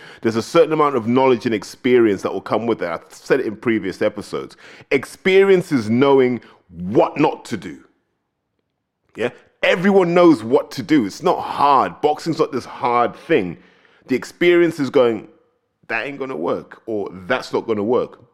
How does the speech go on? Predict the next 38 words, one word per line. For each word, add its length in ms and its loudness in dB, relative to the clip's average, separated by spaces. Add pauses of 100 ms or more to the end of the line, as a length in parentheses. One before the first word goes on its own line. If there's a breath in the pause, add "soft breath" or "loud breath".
(300)
We 120 -12
need 140 -8
to 60 -20
do 140 0
it 140 -6
differently 400 -4
because 320 -6
what 180 -6
you're 80 -16
doing 240 -6
there 220 -2
just 320 -14
won't 260 -2
work 220 -6
long 240 -10
term." 280 -8 (920 soft breath)
Because 240 0
as 100 -6
a 60 -8
trainer, 320 0
you're 120 2
managing 480 0
load, 280 2
and 100 -4
you're 80 -6
managing 360 -4
load 260 2
over 360 -4
a 120 -6
whole 420 -2
career, 380 -2
not 160 -10
just 200 -18
a 40 -18
fight 320 -4
camp. 280 -16 (760)
And 200 -2
look, 160 -6